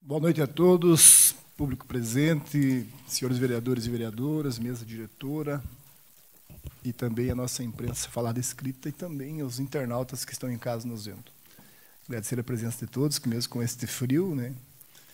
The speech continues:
estão aqui acompanhando o trabalho do, do Legislativo de União da Vitória.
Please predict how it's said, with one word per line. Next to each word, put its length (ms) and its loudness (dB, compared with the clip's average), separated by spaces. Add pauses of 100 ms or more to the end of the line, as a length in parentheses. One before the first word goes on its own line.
(340)
estão 360 -2
aqui 320 -2
acompanhando 720 -2
o 40 -4
trabalho 500 -4
do, 160 -8 (260)
do 80 -8
Legislativo 600 -6
de 80 -4
União 120 -6
da 80 -4
Vitória. 360 -10